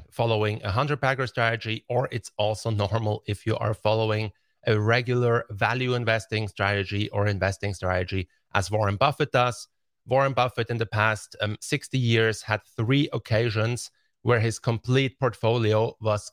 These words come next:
cut in half, from top tick to bottom tick, fifty percent or more in, uh, in decline.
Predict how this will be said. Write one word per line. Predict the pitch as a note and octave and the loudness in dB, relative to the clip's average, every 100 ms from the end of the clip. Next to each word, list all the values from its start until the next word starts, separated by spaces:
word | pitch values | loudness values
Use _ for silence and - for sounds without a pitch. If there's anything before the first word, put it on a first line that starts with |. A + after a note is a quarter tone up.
| - | -4
cut | A#2 G#2 - - | -2 -2 -4 -2
in | G2+ G2 | 0 0
half, | F2+ - G#2+ - - - _ _ | -4 0 0 0 -8 -16 _ _
from | - A2 G#2 - | -2 0 0 -4
top | - B2+ - | -2 -2 0
tick | A2+ G#2+ - - | 0 0 -6 -4
to | A#2 | -2
bottom | G#2+ - G#2 A2 | 0 2 2 0
tick, | G#2+ G#2 G#2 - _ _ _ | -2 -2 -2 -8 _ _ _
fifty | - A#2+ - G#2+ | -2 -2 0 -2
percent | - G2+ G2+ G2 G2 - _ _ - | 0 0 2 0 -2 -8 _ _ -2
or | G#2+ A2+ - | 0 0 -2
more | G#2 G2+ G2 G2+ A2+ - | 0 2 2 2 0 -2
in, | G#2 G2+ - | -2 -2 -4
uh, | G#2 F#2+ F#2 - - _ _ | 0 2 2 0 -8 _ _
in | - G#2 | -4 -2
decline. | F#2+ - G#2+ B2 D3+ | -2 0 2 2 -2